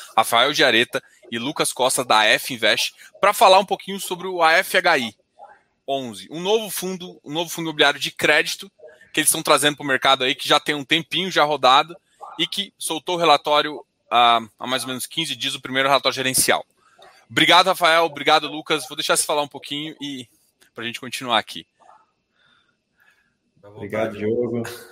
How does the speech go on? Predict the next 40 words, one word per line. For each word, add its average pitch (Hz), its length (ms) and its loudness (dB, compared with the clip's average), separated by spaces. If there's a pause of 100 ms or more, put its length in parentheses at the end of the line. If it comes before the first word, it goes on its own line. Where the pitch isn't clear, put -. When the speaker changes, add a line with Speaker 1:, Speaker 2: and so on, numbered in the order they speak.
(300)
Speaker 3:
<laughs> - 880 -12
Quer 120 120 4
começar 120 380 4
aí, 143 100 8
Rafa? 113 520 2 (880)
Speaker 2:
Tá, 92 200 -20
vamos 104 260 -20
lá. 92 180 -20 (380)
Obrigado, 117 580 -10
Diogo, 107 300 -16
pela, 95 500 -14 (120)
pelo 98 180 -20
convite, 117 720 -20 (460)
né? 95 180 -20
Muito 101 480 -20 (140)
legal 95 260 -16
tá 90 140 -20
participando. 123 840 -20 (880)
É, 92 480 -18
fi 117 180 -20
Fácil, 123 460 -14
um 107 40 -18
nome 113 380 -16
bem 110 160 -16
bacana. 123 480 -14
Quando 113 140 -18
a 104 60 -16
gente 101 400 -18 (480)
começou 117 340 -16
a - 20 -12
investir 147 440 -16
em - 20 -18
fi 131 220 -18
lá 143 140 -12
atrás, 127 400 -16
né, 117 40 -18
eu 123 80 -16
sempre 127 300 -20
comento 120 440 -14
que 87 360 -16